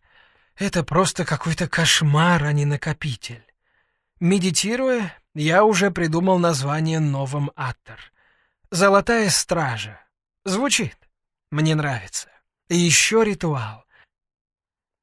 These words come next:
Я уже делаю его почти на автомате. Самую малость, больше трех часов,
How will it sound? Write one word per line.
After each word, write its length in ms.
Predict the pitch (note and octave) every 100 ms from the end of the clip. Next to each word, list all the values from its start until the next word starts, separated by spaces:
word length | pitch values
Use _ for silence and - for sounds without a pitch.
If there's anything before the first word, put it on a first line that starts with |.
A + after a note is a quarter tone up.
| _
Я 300 | E3 F#3+ G#3
уже 360 | G3 E3+ F3+ E3
делаю 440 | D3+ G3 F#3+ E3
его 340 | D#3 E3 D#3+ - _ _ _
почти 500 | - E3+ - - F3+
на 160 | F3 D#3
автомате. 720 | - D#3+ C#3 B2 G#2 - - _ _ _ _ -
Самую 500 | - F3+ D#3+ D#3 C#3+
малость, 600 | D#3+ A3 A3+ G3+ - - _ _ _ _
больше 420 | C#3+ G#3 - G3+
трех 460 | D3+ F3+ F3 D#3+ -
часов, 540 | D#3 - - A#3 -